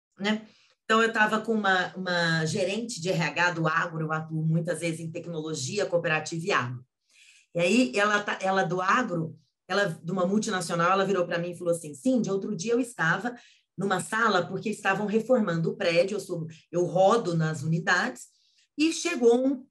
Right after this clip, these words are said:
um fornecedor pra trazer uma ideia pra minha empresa." Era um fornecedor de uma grande multinacional, né? E, ao mesmo tempo, é, a gente, eu sabia quais eram as dificuldades que o agro tá passando agora, com a falta de insumos e et cetera.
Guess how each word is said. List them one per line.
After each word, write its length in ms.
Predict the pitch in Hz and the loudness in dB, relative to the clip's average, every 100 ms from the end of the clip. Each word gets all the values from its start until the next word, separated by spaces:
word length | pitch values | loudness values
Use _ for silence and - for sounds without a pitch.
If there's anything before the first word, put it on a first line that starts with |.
| 220 | -4
um 260 | 233 233 | 0 0
fornecedor 960 | 220 294 330 302 277 226 170 175 247 - _ - | 0 -2 -2 -4 -2 0 2 2 0 -4 _ -6
pra 160 | 220 254 | 0 0
trazer 680 | 262 247 170 196 220 233 - - | 2 0 0 2 2 2 -10 -6
uma 220 | 214 226 | 0 2
ideia 480 | 247 165 185 196 208 | 2 2 0 0 0
pra 140 | 214 | -2
minha 200 | 208 214 | -2 -2
empresa." 360 | 233 151 139 147 | -2 -6 -6 -2
Era 100 | 175 | -2
um 60 | |
fornecedor 520 | - 220 220 226 220 214 | 0 0 0 -2 -4 -4
de 60 | |
uma 140 | 220 214 | -2 0
grande 420 | 226 233 285 294 | 2 2 2 -2
multinacional, 960 | 262 254 214 214 208 180 143 151 - - _ _ _ _ _ | -6 -6 -8 -8 -8 -4 -2 -2 -6 -10 _ _ _ _ _
né? 240 | 180 208 - - | -6 -6 -8 -2
E, 100 | 277 | 0
ao 100 | 349 | 4
mesmo 400 | 226 185 233 254 | 2 2 0 0
tempo, 440 | 226 208 247 330 - _ _ | 0 0 -2 -6 -14 _ _
é, 120 | - 226 | -2 0
a 120 | 233 | 2
gente, 280 | 240 262 226 | 2 2 4
eu 140 | 254 | 2
sabia 500 | - 302 190 208 262 | 2 -2 -2 0 0
quais 260 | 254 240 226 | 2 0 0
eram 180 | 220 | -2
as 100 | 226 | -2
dificuldades 580 | 247 254 262 226 214 220 | -4 -6 -6 -2 -2 -2
que 100 | - | -4
o 100 | 247 | -2
agro 340 | 202 226 220 220 | 2 0 -2 -6
tá 100 | 220 | -4
passando 360 | 214 - 208 | -4 -4 -6
agora, 500 | 208 180 185 196 196 - - | -2 2 4 2 -2 -12 -4
com 60 | |
a 40 | 208 | -2
falta 300 | 214 196 202 | -2 -4 -2
de 140 | 214 | -2
insumos 840 | 247 - 262 254 247 220 196 185 175 | -4 -4 4 6 6 4 2 -2 -2
e 80 | 202 | -4
et 100 | 202 | -4
cetera. 340 | 151 - - | -10 -10 -14